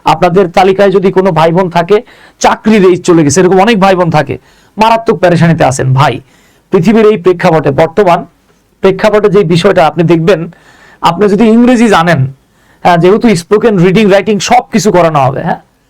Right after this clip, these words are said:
সব কিছু করানো হবে। আপনার যদি ইংরেজি জানা থাকে, আপনি ইংরেজি পড়ায় মফস্বল একটা শহরে থাকলেও ওয়ান লাখ টাকা আর্ন করতে পারবেন, যেখানে হারামের সিটে কোটাও থাকবে না ইনশাআল্লাহ। হ্যাঁ, তো আপনাদের যদি কোনো ভাই বোন থাকে যারা হতাশ কিন্তু মেধাবী,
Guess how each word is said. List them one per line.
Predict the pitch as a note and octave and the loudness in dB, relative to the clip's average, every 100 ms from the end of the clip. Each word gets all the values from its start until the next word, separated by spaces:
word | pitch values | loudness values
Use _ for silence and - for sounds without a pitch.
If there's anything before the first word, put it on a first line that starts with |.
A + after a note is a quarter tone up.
| _ _ _ - | _ _ _ -4
সব | A3 - | -2 0
কিছু | G3 G#3 | 0 2
করানো | F#3 F3 | 0 0
হবে। | F#3+ F#3+ | 0 0
আপনার | F3 F#3 | -2 -2
যদি | F#3+ F#3+ | -2 -2
ইংরেজি | G3 G#3+ G3 | 0 0 0
জানা | F3+ D#3+ C#3+ | 0 -2 -4
থাকে, | C3 A2 _ _ _ _ - | -6 -12 _ _ _ _ -6
আপনি | D#3+ F#3+ F#3 | -2 0 2
ইংরেজি | F#3 F#3+ G#3+ | 2 0 0
পড়ায় | F#3+ G3+ G#3 F3+ | 0 0 0 -2
মফস্বল | E3+ G3 F#3+ G3 | -2 -6 -4 -4
একটা | G3 - | -4 -2
শহরে | F3 F#3 F3+ | -2 0 -2
থাকলেও | F3 F3 G#3 B3 - _ _ - C#3+ | -6 0 -2 -2 -10 _ _ -4 0
ওয়ান | F3+ F#3+ F#3 | 2 2 0
লাখ | G3 - | 0 -2
টাকা | G3+ F3+ | 0 0
আর্ন | F#3+ F3 | 0 -2
করতে | F3+ F#3 | 0 0
পারবেন, | F3+ G3+ F3+ | 0 0 0
যেখানে | F3 F#3+ F#3 G#3 - - - | 0 0 0 -2 -8 -20 -6
হারামের | E3+ G#3 G#3+ A3 - | -2 0 0 0 -2
সিটে | G#3 G#3+ | -2 0
কোটাও | F#3+ G3 E3+ | 0 0 0
থাকবে | D#3 C3+ C3+ | -2 -4 -6
না | - - _ - | -8 -12 _ -6
ইনশাআল্লাহ। | D3 C#3 C3+ B2 - A3 | -6 -2 -2 -2 -4 -8
হ্যাঁ, | G#3+ _ _ - - - | -12 _ _ -20 -12 -2
তো | F3 | 0
আপনাদের | F#3 G3 G#3 | 2 0 2
যদি | G3 | 2
কোনো | A3 E3+ | 0 2
ভাই | F3+ F#3+ | 0 0
বোন | G#3 F3 | 0 0
থাকে | F3 A#3 - _ _ _ D3+ | 0 -2 -4 _ _ _ 0
যারা | F3+ D#3 | 2 2
হতাশ | F3 G#3 A#3 - - | 2 0 0 -4 -2
কিন্তু | G#3+ F#3 F3 | 0 2 0
মেধাবী, | F3+ F3+ D3 | 2 2 0